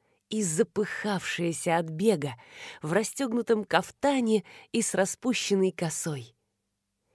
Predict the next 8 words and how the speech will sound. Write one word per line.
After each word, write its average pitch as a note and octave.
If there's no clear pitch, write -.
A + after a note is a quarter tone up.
Кирша F#3+
не D3
мог F3
поверить D#3
своим D#3
глазам, D#3+
боялся A#3
пошевелиться, A#3